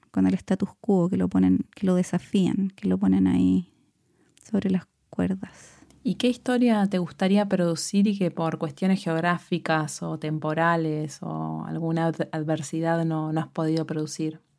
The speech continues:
Speaker 1: No tengo ninguna his-, histo-, te-, tenemos algunas historias pendientes, pero, pero que vamos a, vamos a hacer en algún momento, yo creo.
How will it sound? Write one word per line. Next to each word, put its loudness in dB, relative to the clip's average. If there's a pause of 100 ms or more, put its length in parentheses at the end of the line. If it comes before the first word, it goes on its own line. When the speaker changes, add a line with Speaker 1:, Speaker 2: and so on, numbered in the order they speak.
(280)
Speaker 1:
No 6
tengo 6
ninguna 8
his-, 0 (520)
histo-, -4
te-, -2
tenemos 4
algunas 8
historias -2
pendientes, 2
pero, 0
pero -2
que -2
vamos 4
a, 0 (240)
vamos 0
a 0
hacer -4
en 0
algún 0
momento, 0
yo -2
creo. -4